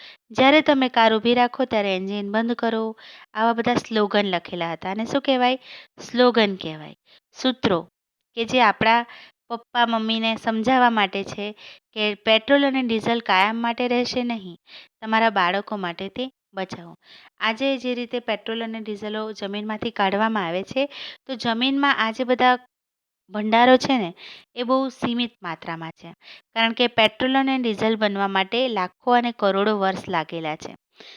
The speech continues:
બરાબર ને? એને આપણે તરત જ બનાવી શકવાના નથી. તો તે જો આપણે બધું કાઢી રહીશું, તો કાલે તમારા બાળકોના બાળકો માટે કશું રહેશે નહીં. દરેક ટીપું વધુ સમય ચાલે તેમ કરો. બરાબર?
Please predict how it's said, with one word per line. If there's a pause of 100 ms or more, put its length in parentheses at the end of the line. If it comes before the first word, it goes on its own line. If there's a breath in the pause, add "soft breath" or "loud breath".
(200 loud breath)
બરાબર
ને?
એને
આપણે
તરત
જ
બનાવી
શકવાના (420 loud breath)
નથી. (280 loud breath)
તો
તે
જો
આપણે
બધું
કાઢી
રહીશું,
તો
કાલે
તમારા
બાળકોના
બાળકો
માટે (420 loud breath)
કશું
રહેશે (260)
નહીં. (460 loud breath)
દરેક
ટીપું
વધુ
સમય
ચાલે
તેમ
કરો. (120)
બરાબર?